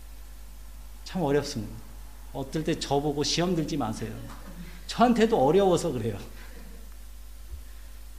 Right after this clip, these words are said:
여러분, 사람은 누구나 자기가 살아온 삶의 모습을 뒤에 남겨놓는 법입니다. 제가 안타깝게 생각하는 것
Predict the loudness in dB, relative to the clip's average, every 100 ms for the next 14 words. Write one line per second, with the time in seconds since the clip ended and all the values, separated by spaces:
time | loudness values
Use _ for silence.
0 | -14 -12 4 8 8 8 6 6 6 6
1 | 4 2 2 0 -2 -2 0 2 4 2
2 | -2 -10 -12 -14 -14 -14 -14 -14 -14 -14
3 | -14 -4 0 4 6 10 10 12 12 12
4 | 10 6 6 8 6 4 4 4 2 4
5 | 4 4 2 4 4 6 4 4 4 2
6 | 4 4 2 0 -6 -10 -12 -12 -14 -14
7 | -14 -14 -14 -14 -14 -14 -14 -12 -12 -12
8 | -12 -8 2 6 6 8 8 8 6 6
9 | 6 6 6 4 2 2 2